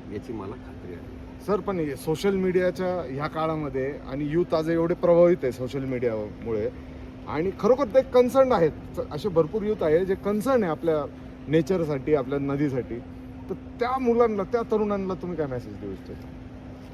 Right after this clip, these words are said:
Speaker 2: की कसं लढायचं आहे आपल्याला, तुम्ही कसे,
Speaker 1: एक, एक,
Speaker 2: कसे
Speaker 1: एक,
Speaker 2: लढू शकता?
Speaker 1: एक तर मी अतिशय क्लिअर करू इच्छितो, अ, वन थिंग, अ,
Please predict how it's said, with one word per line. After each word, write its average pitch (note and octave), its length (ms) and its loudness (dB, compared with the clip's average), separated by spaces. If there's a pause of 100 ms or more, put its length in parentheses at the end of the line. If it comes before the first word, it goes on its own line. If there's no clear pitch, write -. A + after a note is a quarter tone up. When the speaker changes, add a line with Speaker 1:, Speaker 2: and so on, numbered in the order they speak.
(100)
Speaker 2:
की G3 80 -2
कसं G#3+ 340 4
लढायचं G3 400 6
आहे D#3+ 80 6
आपल्याला, C#3+ 380 -2
तुम्ही F3 340 -8
कसे, G3 240 0
Speaker 1:
एक, F3+ 280 6
एक, G3 200 2
Speaker 2:
कसे G3+ 260 8
Speaker 1:
एक, A#3+ 60 10
Speaker 2:
लढू F3+ 200 2
शकता? B2 160 -4
Speaker 1:
एक G3+ 240 4
तर G#3+ 60 2
मी G3 180 2 (120)
अतिशय E3 360 -2
क्लिअर D#3 380 -6
करू C#3 220 -6
इच्छितो, G2 420 -8
अ, - 800 -12
वन A#2 260 -6
थिंग, C3 260 -6
अ, F#2 560 -12